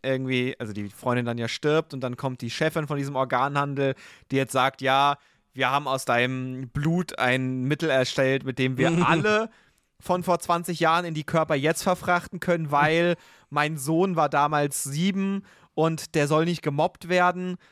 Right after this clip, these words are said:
Speaker 1: deshalb, äh, müssen alle jetzt zwanzig Jahre verjüngert werden. Aha? Aha?
Speaker 2: Von dem Typen mit, äh, von dem Doktor mit dem ständig rauchenden Kopf. <laughs>
Speaker 1: Warum auch immer.
Speaker 2: Ja, ist egal. Ich glaube,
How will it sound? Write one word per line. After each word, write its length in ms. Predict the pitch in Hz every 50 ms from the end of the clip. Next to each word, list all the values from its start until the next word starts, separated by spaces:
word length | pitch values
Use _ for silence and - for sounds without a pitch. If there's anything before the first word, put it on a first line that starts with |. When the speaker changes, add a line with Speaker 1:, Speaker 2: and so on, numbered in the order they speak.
| _ _ _ -
Speaker 1:
deshalb, 520 | 165 156 160 - 165 160 156 160 156 - 90
äh, 240 | 131 147 143 143
müssen 260 | 143 160 165 - - 165
alle 240 | - 139 143 147
jetzt 260 | 147 147 139 - - -
zwanzig 340 | - 139 139 131 127 127 -
Jahre 260 | 123 120 120 117 123
verjüngert 480 | - 127 117 113 120 120 120 117 113 107
werden. 460 | 120 120 117 113 117 117 123 139 -
Aha? 400 | - 135 139 147 165 196 226 254 381 359 - - - - - - _ _ _ _ _ _ _ - -
Aha? 680 | - 175 202 214 233 269 311 370 370 349 320 240 208 247 277 - - - - - - - _
Speaker 2:
Von 260 | _ - - 127 110
dem 320 | 107 110 110 110 107 - _
Typen 580 | - - 139 120 - - 113 104 104 104 - -
mit, 320 | 101 101 95 - _ -
äh, 160 | 104 104 101
von 120 | - 113 104
dem 120 | 101 101 90
Doktor 300 | - 104 - - 107 98
mit 240 | 95 92 90 -
dem 260 | - 92 92 95 95 95
ständig 480 | - - 104 98 98 92 95 107 -
rauchenden 400 | - 87 92 - 98 90 92 90
Kopf. 360 | - - 95 101 - - - _ _ - 135 - _ - - _ -
<laughs> 500 | 147 - _ - 143 - - 139 127 107
Speaker 1:
Warum 280 | 123 127 127 123 131 120
auch 100 | 113 120
immer. 320 | 120 113 110 107 107 123 - _ _ _ _ _ - 135 - _ - - - _ - - 226 254 - -
Speaker 2:
Ja, 120 | 220 233
ist 180 | 185 - - -
egal. 360 | 180 190 - - - 170 190 - _ - - - _ - 214 247 359 381 - - - _ _ - - -
Ich 140 | - 123 -
glaube, 420 | - 143 151 156 156 156 147 -